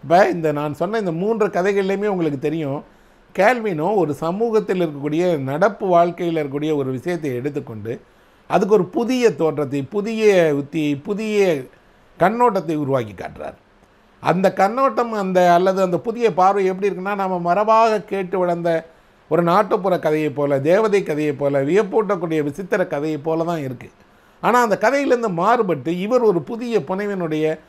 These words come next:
ஒரு, ஒரு மிகச்சரியான ஒரு புனைவினுடைய வடிவத்தை, மொழிதலை அவர் வந்து உருவாக்கி காட்டுறார்.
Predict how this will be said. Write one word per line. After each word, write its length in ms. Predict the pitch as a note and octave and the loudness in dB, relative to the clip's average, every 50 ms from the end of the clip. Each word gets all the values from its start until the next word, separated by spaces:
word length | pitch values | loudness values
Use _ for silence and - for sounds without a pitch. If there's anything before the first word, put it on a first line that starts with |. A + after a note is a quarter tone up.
| _ _ _ _ _ _ _ _ _ _ _ | _ _ _ _ _ _ _ _ _ _ _
ஒரு, 500 | - D3+ E3 E3+ E3 D#3+ D3+ D#3+ E3 E3 - | 2 4 4 6 4 4 2 0 -4 -4 -2
ஒரு 500 | - D3 C#3+ D3 C#3+ C#3+ C#3+ D3 C#3 C3+ A#2 - - _ _ - | 0 2 4 4 4 4 4 4 2 2 -2 -8 -14 _ _ -4
மிகச்சரியான 920 | E3 F3+ A#3 A#3+ A#3+ - - A3+ A3+ A#3+ A#3+ B3 B3 B3 B3 B3+ B3+ A#3+ | 0 2 2 2 2 2 0 0 0 2 0 0 0 0 2 2 4 4
ஒரு 340 | G3 F3+ F3 F3 F3 E3+ - - | 4 4 4 4 2 0 -2 -2
புனைவினுடைய 640 | F#3 G3 A3 A3 A3 G#3+ G3+ F#3+ F3+ F3 E3+ D#3 | -2 -2 0 0 0 0 -2 0 0 2 2 2
வடிவத்தை, 600 | C#3+ D3 D3+ F#3+ G#3 G#3 E3+ B2 - B2 A2+ G2+ - _ _ _ _ _ _ _ _ | 2 2 0 2 0 0 -2 -2 -6 -10 -10 -10 -12 _ _ _ _ _ _ _ _
மொழிதலை 500 | C#3 E3+ G#3+ B3 B3+ B3+ A#3 G#3+ F#3+ E3+ | -2 0 0 2 4 4 6 6 4 4
அவர் 160 | D3 C3+ B2 | 2 0 0
வந்து 200 | A#2+ B2 C3 C#3 | -2 -4 -4 -4
உருவாக்கி 320 | B2+ A2+ A2+ G#2+ F#2+ F2 - | -4 -4 -6 -6 -8 -10 -14
காட்டுறார். 420 | - - D2+ D2+ C#2+ C#2+ C#2 C#2 | -14 -14 -14 -14 -14 -14 -14 -16